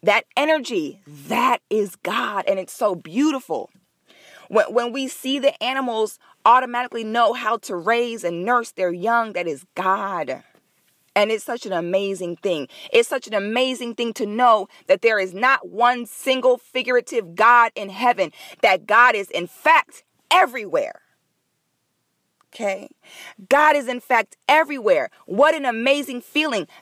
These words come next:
God is inside of me right now. Wow. When I look in the mirror, I get to see God. Wow. When I wanna talk to God, I just open my mouth. Wow. I don't have to have any middleman. I don't have to make any donations. I don't have to take no communion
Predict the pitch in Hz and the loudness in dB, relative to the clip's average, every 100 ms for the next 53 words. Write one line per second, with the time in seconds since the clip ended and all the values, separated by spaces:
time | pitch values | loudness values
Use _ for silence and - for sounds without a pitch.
0 | 196 247 294 302 254 214 220 254 262 226 | -2 4 4 4 0 -10 -4 0 0 -2
1 | 254 220 185 180 185 247 277 208 - _ | -6 0 0 -2 -4 -2 2 2 0 _
2 | _ 175 220 277 254 190 196 196 220 285 | _ 0 4 6 4 2 0 0 2 0
3 | 247 240 269 277 - 240 233 - 165 - | -2 -4 0 2 2 0 -4 -6 -12 -8
4 | - 311 214 160 127 - _ - 196 254 | -2 0 2 2 2 -2 _ -6 0 4
5 | 294 254 185 202 240 269 226 190 - 302 | 6 6 4 0 -4 -2 -2 -4 0 2
6 | 294 254 220 208 202 220 208 - - - | 2 0 2 2 4 0 -2 -4 2 2
7 | 233 170 156 156 208 165 - _ 139 143 | 2 -2 -4 0 2 2 0 _ -2 2
8 | 160 117 - - 226 247 269 233 - 190 | 4 2 -2 -2 2 2 2 -2 -2 0
9 | 170 _ - 269 269 247 262 277 269 277 | -2 _ 0 0 0 0 2 2 2 0
10 | 277 277 - - 233 285 - 214 202 196 | 0 0 -2 -2 0 0 -4 -2 -2 -2
11 | 170 139 147 233 285 302 277 269 269 - | -4 -4 0 -2 -2 -2 -2 -2 -4 -10
12 | - - 247 202 190 226 208 180 202 160 | -4 -2 0 -4 -4 -4 -2 -4 -4 -4
13 | 240 285 285 277 | -2 0 2 0